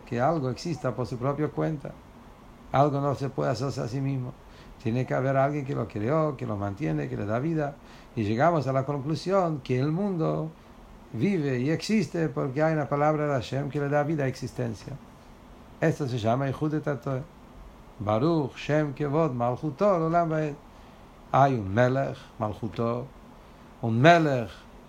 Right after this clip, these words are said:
él es el que hace que el pueblo sea un pueblo. Cuan-,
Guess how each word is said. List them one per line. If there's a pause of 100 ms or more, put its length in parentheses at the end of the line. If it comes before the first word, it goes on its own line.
él
es
el
que
hace
que
el
pueblo
sea
un
pueblo. (1400)
Cuan-,